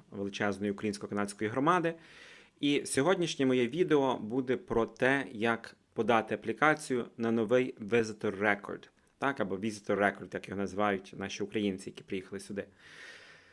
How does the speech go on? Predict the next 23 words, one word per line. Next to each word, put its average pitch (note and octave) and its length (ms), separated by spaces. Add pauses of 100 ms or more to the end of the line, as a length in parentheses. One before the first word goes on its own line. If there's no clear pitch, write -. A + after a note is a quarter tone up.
(340)
Значить, D3+ 320
Visitor F3+ 340
Record — D3 280
це B2+ 140
документ, A#2+ 640
який D3+ 300
дозволяє, A#2+ 920 (300)
е, G#2 220
вам C#3 400
чи - 160
вашим G2+ 340
дітям, C#3 540 (340)
е, G#2+ 300 (180)
проживати A#2+ 540
в G2 100
Канаді, A2+ 460
перебувати G#2+ 460
в G2+ 40
Канаді C3 300 (240)
понад B2 360 (140)
шість - 560
місяців, G#2+ 600
так? D3 200